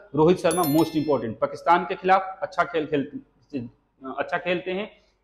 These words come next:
इसलिए आपको पाकिस्तान के against रोहित शर्मा को टीम में तो रखना ही रखना है। Flop हो गए तो कोई बात नहीं, लेकिन ये बहुत अच्छा खेल रहे हैं और अच्छे टचअप में हैं।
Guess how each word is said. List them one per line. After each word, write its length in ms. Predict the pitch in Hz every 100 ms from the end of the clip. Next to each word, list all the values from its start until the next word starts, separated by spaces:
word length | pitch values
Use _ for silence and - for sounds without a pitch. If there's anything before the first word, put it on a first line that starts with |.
| -
इसलिए 320 | 180 180 190
आपको 340 | 175 151 196
पाकिस्तान 500 | 196 160 165 - 160
के 160 | 165 170
against 280 | 156 170 -
रोहित 180 | 143 147
शर्मा 260 | 147 147
को 180 | 143 180
टीम 240 | - 151
में 180 | 147 156
तो 100 | 175
रखना 260 | 139 - 139
ही 100 | 151
रखना 280 | 151 160 160
है। 100 | 165
Flop 380 | - 143 160 160
हो 60 |
गए 100 | 165
तो 140 | 165 165
कोई 160 | 151
बात 240 | 147 135 143
नहीं, 160 | 156 185 _ _ -
लेकिन 320 | 143 160 208 - _ _ _ _ _
ये 480 | 147 156 202 - - _ _ _ 123
बहुत 300 | 147 135 156
अच्छा 200 | 143 -
खेल 240 | 131 143 139
रहे 100 | 151
हैं 60 |
और 60 | 156
अच्छे 220 | 135 -
टचअप 360 | 127 127 135 135
में 100 | 113
हैं। 100 | 98